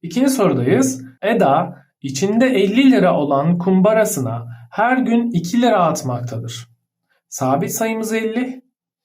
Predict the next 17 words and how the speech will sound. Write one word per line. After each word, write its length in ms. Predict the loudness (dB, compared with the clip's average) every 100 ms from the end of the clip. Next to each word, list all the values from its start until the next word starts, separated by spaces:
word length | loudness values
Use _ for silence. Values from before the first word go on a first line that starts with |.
| _ _ -16
İkişer 360 | -8 -4 -4
ikişer 320 | -4 -4 -4
atıyor. 460 | -4 -4 -2 -2 -4 -10 -20 _
O 80 | -6
zaman 500 | -2 0 0 -2 -10 -16
iki 280 | -10 -6
x 460 | -4 -4 -8 -12 -14
diyeceğiz. 640 | -14 -10 -10 -10 -14 -18 _ _ _ _ _ _ _ -20 -20 _
Buna 260 | 0 2 2
göre 460 | 0 0 -4 -10 -14 -2
kumbarada 680 | 2 4 4 2 2 2
biriken 520 | 2 0 0 0 0
para 500 | 2 2 2 -2 -8 -16 _ _
K 360 | -2 0 2
olsun. 580 | 0 -4 -8 -8 -8 -10 -18 _ _
K 340 | -2 0 0
eşittir. 760 | -2 -2 -4 -4 -8 -8 -12